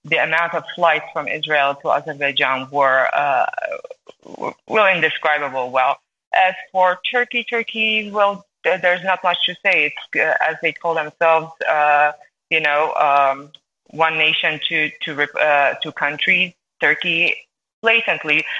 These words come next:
uh, partner for Azerbaijan. Turkey has always been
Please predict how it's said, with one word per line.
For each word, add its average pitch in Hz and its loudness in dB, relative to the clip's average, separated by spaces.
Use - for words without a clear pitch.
uh, 160 4
partner 165 2
for 170 2
Azerbaijan. 156 0
Turkey 151 -8
has 139 -8
always 156 0
been 156 -6